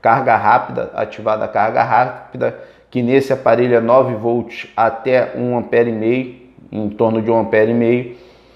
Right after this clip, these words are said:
tá aí ativada a carga, funciona perfeitamente. Agora uma outra parte que vocês devem tá perguntando, com certeza, com questão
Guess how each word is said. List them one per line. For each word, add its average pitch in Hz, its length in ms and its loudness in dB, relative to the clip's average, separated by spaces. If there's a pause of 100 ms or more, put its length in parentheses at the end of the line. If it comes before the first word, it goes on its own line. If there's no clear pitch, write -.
(300)
tá 110 120 4
aí 110 140 4
ativada 110 480 0
a 104 40 0
carga, 107 380 -2
funciona 117 460 -4
perfeitamente. 107 720 -4
Agora 160 300 6
uma 170 160 4
outra 190 300 4
parte 165 420 2
que 151 80 -12
vocês 147 320 -8
devem 143 260 0 (260)
tá 135 120 2
perguntando, 147 680 -2 (160)
com 156 280 2
certeza, 143 600 -2 (680)
com 175 480 4
questão 143 800 -2